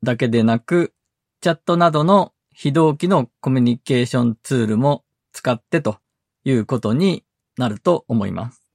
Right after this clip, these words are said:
あと、ルックス面で言うと、Zoomだと相手の正面の顔しか見ていないので、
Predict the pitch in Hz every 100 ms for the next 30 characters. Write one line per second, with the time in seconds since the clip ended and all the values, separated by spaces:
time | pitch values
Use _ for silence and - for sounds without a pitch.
0 | _ _ _ _ _ _ _ _ _ _
1 | _ _ - 190 - 185 180 - _ _
2 | - 135 143 _ 202 - 220 208 180 170
3 | 139 131 127 127 131 127 - 160 156 _
4 | _ _ _ _ 151 156 202 220 214 214
5 | - 180 165 120 - _ _ - 160 175
6 | - 185 170 165 - _ _ - - -
7 | 202 202 208 185 123 113 123 120 123 -
8 | - 104 - _ _ - 135 131 120 117
9 | 120 117 107 104 139 143